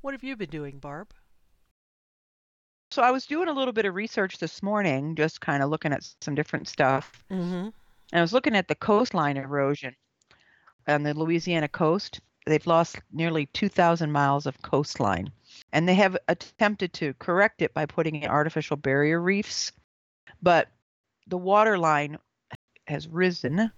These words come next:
Speaker 2: because of the levees and the oil industry taking volume out of the subterranean area. So the Gulf is actually sinking,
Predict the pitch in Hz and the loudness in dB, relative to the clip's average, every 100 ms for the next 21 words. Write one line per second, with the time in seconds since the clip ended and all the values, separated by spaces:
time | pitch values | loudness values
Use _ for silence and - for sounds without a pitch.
0 | _ _ 196 190 185 151 156 - - 165 | _ _ 2 6 8 8 4 0 0 2
1 | 165 170 180 185 170 - - - 147 156 | 2 4 4 2 -2 -6 -8 -2 -2 -2
2 | - 190 214 160 151 - 143 - 160 156 | 2 4 4 2 -4 -4 -4 -2 -2 -2
3 | 143 151 156 156 143 - 135 156 151 - | 0 2 2 2 0 -2 2 4 2 2
4 | 143 139 - _ - - - 196 160 - | 2 2 -2 _ -18 -6 -2 -2 -4 -6
5 | 160 143 143 160 175 175 - 185 180 180 | -2 -2 0 0 0 2 2 4 6 4
6 | 185 - - - - - 170 156 156 180 | 2 -2 -20 -20 -4 2 4 4 4 4
7 | 180 - - 147 - 135 156 156 165 160 | 4 2 -4 -4 0 2 2 -2 -4 -2
8 | 147 143 - _ _ _ - - 180 185 | -2 -4 -12 _ _ _ -20 -8 -4 -2
9 | 196 220 226 | -2 -2 -4